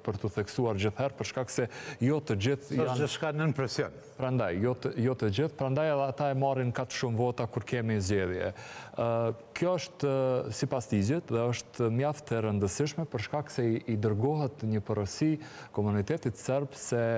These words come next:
Speaker 1: edhe ata janë të përfaqësuar në një, ë, qeverisje, të cilën Beogradi, ë, po e paraqet si okupim dhe për të cilën jep porosi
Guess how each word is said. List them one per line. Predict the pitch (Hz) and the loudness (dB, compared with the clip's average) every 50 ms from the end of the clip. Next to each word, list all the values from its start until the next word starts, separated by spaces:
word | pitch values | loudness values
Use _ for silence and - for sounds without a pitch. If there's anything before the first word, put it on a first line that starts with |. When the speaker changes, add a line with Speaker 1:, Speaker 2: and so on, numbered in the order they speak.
| 107 | 0
Speaker 1:
edhe | - 120 120 127 123 | 0 0 0 0 0
ata | 117 - 127 123 120 | 0 0 0 0 0
janë | 110 - 107 | 0 -2 -2
të | 101 - | -2 -2
përfaqësuar | 107 98 - 107 101 - - 127 117 107 104 101 95 95 104 | -6 -2 -2 -4 -4 -2 0 2 2 4 4 2 0 0 -2
në | 104 101 101 101 | 0 0 2 2
një, | 101 98 95 92 | 2 2 2 2
ë, | 90 85 - - - - - - - 101 98 92 - - | 0 0 -4 -10 -14 -14 -12 -4 -2 0 0 0 0 0
qeverisje, | 135 127 110 98 92 87 87 - - - 160 190 226 226 - - - - - - | 2 2 2 2 2 0 0 -2 0 0 0 0 0 -2 -6 -14 -20 -20 -14 -4
të | - 117 - - | -4 -4 -2 0
cilën | 156 151 156 151 135 117 | 0 2 2 2 2 2
Beogradi, | 113 110 107 104 98 117 120 127 135 151 135 156 165 160 156 - | 2 2 2 2 2 2 2 2 2 2 2 0 0 2 0 -2
ë, | - - 117 113 113 113 107 - | -2 -2 0 2 2 2 0 0
po | - 117 113 | 0 0 0
e | 107 | 0
paraqet | - 113 110 110 104 - - 139 135 127 | 0 -2 -2 -2 -2 -2 -2 -2 -2 -2
si | - - 123 110 | -2 0 0 2
okupim | 104 101 - - 101 - - 95 98 120 156 180 - - - - - - - - - - - | 2 2 0 -2 -2 0 0 0 0 0 -4 -4 -6 -10 -18 -20 -20 -20 -20 -18 -18 -10 -4
dhe | 113 107 113 113 113 110 - - - - - | -2 0 2 2 2 0 -2 -6 -14 -20 -16
për | - - 107 101 | -10 -8 -8 -4
të | - 107 - | -4 -4 -2
cilën | - 151 143 139 139 131 131 123 120 - - | 0 0 2 2 2 0 -2 -4 -4 -2 0
jep | 110 120 135 139 - - - | 2 2 2 0 -2 -6 -4
porosi | - 113 110 107 - - - 143 | -2 0 0 0 -2 0 2 2